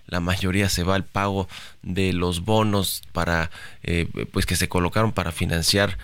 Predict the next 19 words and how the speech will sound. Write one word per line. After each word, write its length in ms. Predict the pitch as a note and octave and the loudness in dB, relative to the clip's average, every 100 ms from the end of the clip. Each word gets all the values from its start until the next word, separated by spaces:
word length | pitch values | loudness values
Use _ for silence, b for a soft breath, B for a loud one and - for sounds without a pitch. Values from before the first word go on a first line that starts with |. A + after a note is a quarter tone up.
| B B B | B B B
la 160 | F#2+ | -4
construcción 420 | F#2+ F#2 F#2 F#2 A2 | 0 0 2 2 4
del 120 | F#2+ | 2
aeropuerto 320 | E2 A2 - | 2 0 2
de 80 | C3 | 0
Texcoco, 480 | C3+ - F3+ - C#3+ | 0 -2 -4 -2 -4
que 100 | G2 | -2
bueno, 240 | F2+ C#2 | -2 -2
ya 160 | G#2 G#2 | -2 -2
sabemos 380 | F#2+ F#2 F2 | -2 -2 -4
qué 140 | - F2 | -6 -4
sucedió 360 | E2 E2+ E2 | -2 -2 -2
con 220 | E2 E2 E2+ | 0 0 0
ese 160 | - | 0
aeropuerto, 400 | F2 - C#3+ - | -2 0 0 0
pero 140 | - E2 | -2 0
se 160 | - | 0
sigue 240 | E2+ F#2+ F#2+ | 0 0 0
pagando. 640 | - B1 B1 D#2+ D#2 - | -2 -4 -2 -2 -2 -6